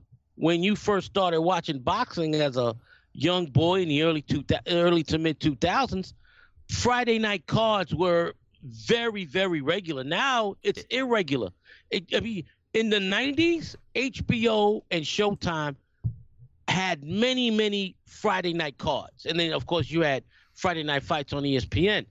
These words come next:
Nowadays, I mean, dazone did do some, um, has done some, um, Friday night cards and dazone over the last few years, but not as many as they could take advantage of,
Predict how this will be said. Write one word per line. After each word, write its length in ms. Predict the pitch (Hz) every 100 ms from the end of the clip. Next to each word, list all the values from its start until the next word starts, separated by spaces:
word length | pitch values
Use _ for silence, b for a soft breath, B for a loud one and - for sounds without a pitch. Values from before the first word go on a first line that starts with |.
| _ _ _
Nowadays, 1040 | 147 196 294 320 170 175 165 156 147 - - _ _ _ _ _ _ _ _ _ _ -
I 40 |
mean, 160 | 220 190
dazone 520 | 165 147 320 415 302
did 260 | 277 349 285
do 180 | 359
some, 300 | 302 339 339 254
um, 600 | - 285 302 302 285 269 -
has 320 | 165 262 302 208
done 380 | 294 302 302 - _ _
some, 360 | - - 277 269
um, 240 | 233 269
Friday 300 | 254 269 277
night 200 | 277 269
cards 400 | - 269 269 269 -
and 140 | 226 226
dazone 400 | 202 254 269 269
over 140 | 262
the 140 | 247 202
last 260 | 262 269
few 120 | - 262
years, 280 | 285 285
but 280 | 185 196 170 - _ _ _ _ _ _ _ -
not 380 | 196 233 262
as 140 | 247 185
many 340 | 233 240 240
as 140 | 226 185
they 120 | 208
could 220 | - 196
take 200 | - 196
advantage 460 | 151 190 226 208 143
of, 180 | 107